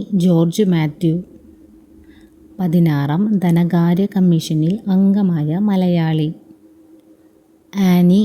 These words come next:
ജോർജ് മാത്യു. കെ സ്മാർട്ട് പദ്ധതിക്ക് തുടക്കം കുറിച്ചത്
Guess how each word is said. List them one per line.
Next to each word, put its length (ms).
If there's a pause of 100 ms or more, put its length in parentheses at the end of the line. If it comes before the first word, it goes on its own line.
(240)
ജോർജ് 540
മാത്യു. 480 (1800)
കെ 140 (140)
സ്മാർട്ട് 440
പദ്ധതിക്ക് 600 (100)
തുടക്കം 500
കുറിച്ചത് 500